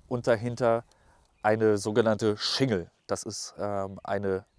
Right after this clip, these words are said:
flache Molletasche für je einmal ein Magazin,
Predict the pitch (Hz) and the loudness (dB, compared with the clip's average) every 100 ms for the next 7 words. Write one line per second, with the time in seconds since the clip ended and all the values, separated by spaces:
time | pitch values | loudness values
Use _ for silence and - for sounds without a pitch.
0 | - - 120 113 120 117 - _ _ _ | -18 -4 2 2 2 -2 -6 _ _ _
1 | _ _ _ 110 143 151 147 139 139 131 | _ _ _ 4 4 6 0 0 -2 -2
2 | - - - 110 104 107 113 113 - _ | -8 -20 -8 -6 -4 0 0 0 -6 _
3 | _ _ _ _ _ _ _ _ _ - | _ _ _ _ _ _ _ _ _ 4
4 | 120 131 120 117 113 117 _ _ _ _ | 4 6 6 6 4 -2 _ _ _ _
5 | _ _ _ 113 123 120 110 - 127 143 | _ _ _ 2 2 2 0 0 -6 -8